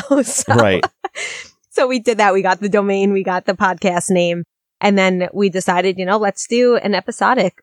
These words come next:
Speaker 1: because it serialized Direct Appeal, but we
Speaker 2: Right.
Speaker 1: figured, why not try, you know, our, uh, let's dip our toe in the episodic world of true crime podcasts, and that's how that came to be.
Speaker 2: That's awesome. So what does your guys' production schedule lo-, look like? Be-, so I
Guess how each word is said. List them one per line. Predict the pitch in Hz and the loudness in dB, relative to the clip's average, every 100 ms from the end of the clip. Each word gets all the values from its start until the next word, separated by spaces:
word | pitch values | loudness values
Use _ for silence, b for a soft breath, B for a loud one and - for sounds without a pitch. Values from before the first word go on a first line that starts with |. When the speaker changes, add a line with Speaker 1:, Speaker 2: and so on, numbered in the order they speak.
| - | -8
Speaker 1:
because | 208 208 190 | -2 -2 0
it | 180 - | -2 -2
serialized | 302 302 214 175 170 170 | 0 2 2 2 0 0
Direct | 190 185 - | -4 -4 -6
Appeal, | - 175 - 170 | -8 -8 -8 -6
but | 175 175 _ _ _ - | -6 -6 _ _ _ -2
we | 208 | 2
Speaker 2:
Right. | 170 | 2
Speaker 1:
figured, | - 101 - | 2 0 -2
why | 202 208 | 0 2
not | 208 190 | 2 0
try, | - 190 185 - | 0 2 0 -2
you | 196 | -4
know, | 170 170 - | -4 -6 -2
our, | 175 170 - - | -2 -2 -8 -8
uh, | 190 | -4
let's | 220 220 - | -2 -4 -2
dip | 226 220 | -2 0
our | 208 | 0
toe | 220 202 | 2 2
in | 190 | 2
the | 175 - | 2 0
episodic | 208 - 180 175 - | 0 0 0 0 -2
world | 170 175 175 | -2 -2 -6
of | 160 | -10
true | 175 165 | -12 -10
crime | 175 165 156 | -8 -8 -8
podcasts, | 160 - 165 160 - - | -10 -8 -10 -10 -12 -12
and | 160 165 160 _ _ _ _ | -10 -10 -14 _ _ _ _
that's | - 175 240 | -10 -10 -6
how | 220 | -6
that | 214 233 | -6 -6
came | 247 262 | -8 -10
to | 214 | -10
be. | 302 311 - _ _ _ - | -10 -10 -12 _ _ _ -10
Speaker 2:
That's | 117 113 | -6 -4
awesome. | 123 - | -4 -4
So | 120 | -2
what | 151 240 | 0 0
does | 254 | 0
your | 160 | 0
guys' | 143 | 0
production | - 117 98 104 - 87 | 0 0 0 0 -2 -4
schedule | - 80 73 | -4 -4 -6
lo-, | 67 - - | -12 -14 -16
look | 92 87 | -12 -6
like? | 82 95 | -6 -4
Be-, | |
so | 123 147 120 - _ _ | -2 0 -2 -6 _ _
I | 113 123 | -2 -2